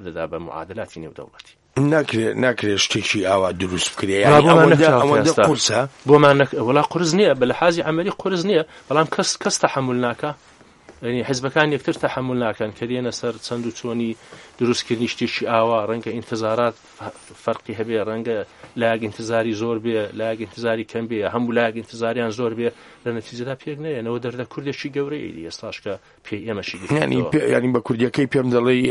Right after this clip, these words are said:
Speaker 2: ئەوە-، ئەوەندەی بەرژەوەندی حزبی لەم شتانەدا دەور دەبینێ، ئەوەندە بەرژەوەندیە گشتیەکە کە تایبەتە بە ڕۆژهەڵاتی کوردستان بە گشتی، ئە، ئەوەندە ڕۆڵ نابینێ لە بیرکردنەوە و دانانی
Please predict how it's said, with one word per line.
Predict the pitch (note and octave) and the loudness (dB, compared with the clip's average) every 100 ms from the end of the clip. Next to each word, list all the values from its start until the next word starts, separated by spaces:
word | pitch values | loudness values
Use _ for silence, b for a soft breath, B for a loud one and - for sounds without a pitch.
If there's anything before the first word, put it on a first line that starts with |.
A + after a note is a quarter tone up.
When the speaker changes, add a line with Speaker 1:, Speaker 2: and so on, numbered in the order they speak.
| A#2 | 4
Speaker 2:
ئەوە-، | A2+ A2+ A#2 | 4 2 2
ئەوەندەی | A#2 A2+ A#2 A#2 | 2 2 2 2
بەرژەوەندی | A#2 A2 A2 G#2+ B2 - | 2 2 0 0 0 -2
حزبی | - A2+ A2 B2+ | -2 -2 2 2
لەم | G#2 F#2+ | 2 0
شتانەدا | - G#2 G#2 G#2+ G2+ G2 G#2+ | 0 0 0 0 0 0 0
دەور | A#2+ A#2+ B2 | 2 0 -2
دەبینێ، | A#2 A#2+ C3 C#3 | -2 0 0 0
ئەوەندە | A2 A#2 A#2 A2 | -2 -2 -2 -2
بەرژەوەندیە | A2+ G#2+ A2 G#2+ G#2 G2+ | 0 0 0 0 -2 -2
گشتیەکە | G#2 - G#2 G#2 C#3+ - B B - | -2 -2 -4 0 0 -2 B B -2
کە | A#2+ | 0
تایبەتە | A#2+ A2 D3+ C#3+ G#2 | 2 4 4 2 0
بە | G2 | 0
ڕۆژهەڵاتی | G2 - G#2+ A#2 - G#2+ | 0 0 2 0 0 -4
کوردستان | A2 G#2 - C3 B2 | -4 -2 0 0 2
بە | A2+ A2 | 2 2
گشتی، | G#2+ - B2+ - B B B A#2 | -2 0 0 -2 B B B 2
ئە، | A2+ G2+ G2+ G2+ A#2 | 4 6 4 4 2
ئەوەندە | A#2 A2+ A#2+ | 2 2 2
ڕۆڵ | A#2 A#2+ B2 | 4 4 4
نابینێ | G#2+ F#2+ F#2+ G2 | 2 0 -2 0
لە | G2 | 0
بیرکردنەوە | G2+ A2 A#2 A2+ A2+ C3+ | -2 -2 -2 0 2 2
و | B2+ B B B A#2 | 0 B B B 0
دانانی | A#2 B2 F#3 C#3+ | 2 4 4 4